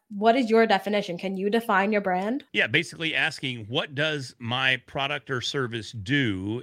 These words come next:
Speaker 2: and how does it do it, and who does it do it for? So many times when people are setting up their business or setting up their perceived brand, they fail to ask those simple questions. And,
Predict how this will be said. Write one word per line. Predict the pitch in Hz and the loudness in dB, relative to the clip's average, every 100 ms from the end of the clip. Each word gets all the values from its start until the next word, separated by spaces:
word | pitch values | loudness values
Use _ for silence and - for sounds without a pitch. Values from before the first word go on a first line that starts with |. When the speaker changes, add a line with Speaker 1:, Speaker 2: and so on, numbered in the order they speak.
| - | -4
Speaker 2:
and | 120 120 113 113 107 | -2 0 -2 -4 -6
how | - 156 | -2 0
does | 165 127 | 0 -2
it | 131 110 | -2 -2
do | 123 110 104 | -2 -2 0
it, | 131 151 | -2 -2
and | 117 123 120 - - - | -4 -4 -6 -10 -20 -4
who | - 202 | 0 2
does | 185 | 2
it | 160 120 | 2 4
do | 156 | 2
it | 156 | 2
for? | - 175 180 87 - _ - - - - - | -2 -2 0 -2 -8 _ -20 -20 -20 -20 -12
So | - 165 170 | -2 0 2
many | 196 196 | 0 -4
times | - 143 175 151 107 120 - | -4 -4 -2 0 -2 -4 -4
when | 117 113 | -4 -2
people | 139 143 127 | -4 -2 -2
are | 120 | -2
setting | - 151 135 139 | 0 0 0 0
up | 123 | 0
their | 127 107 | 0 0
business | 87 139 135 123 117 117 | 2 2 2 -2 -2 -4
or | |
setting | 107 135 123 | -4 -4 -2
up | 120 123 | -4 -4
their | 117 120 | -2 -2
perceived | 120 - 127 - 147 127 107 | -2 -6 -6 -4 -6 -6 -4
brand, | 117 170 240 98 104 _ _ _ _ - | 0 0 0 -2 -6 _ _ _ _ -4
they | 139 | -2
fail | 180 214 | 0 -2
to | 165 - | -2 -4
ask | 165 175 - | -4 -4 -4
those | 131 139 - | -4 -4 -4
simple | - 175 123 | -6 -6 -8
questions. | - 175 202 - - - - - _ _ - | -6 -2 -2 -4 -10 -14 -18 -18 _ _ 0
And, | - 135 | 2 2